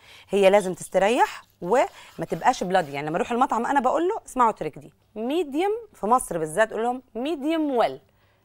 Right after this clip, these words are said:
نو بلاد، يعني تكون جوسي ميديوم ويل. ويل دي انتهت. رير، الرير دي مش، مش، يعني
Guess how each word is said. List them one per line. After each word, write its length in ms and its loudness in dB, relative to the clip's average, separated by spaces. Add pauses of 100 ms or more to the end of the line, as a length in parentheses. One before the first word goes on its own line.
(480)
نو 240 2
بلاد، 280 -4 (400)
يعني 200 0
تكون 300 -4 (280)
جوسي 340 -4 (180)
ميديوم 260 0
ويل. 160 -10 (120)
ويل 160 4 (340)
دي 120 -2
انتهت. 340 -2 (480)
رير، 400 4
الرير 300 0
دي 100 0
مش، 520 -6
مش، 280 -12
يعني 320 -2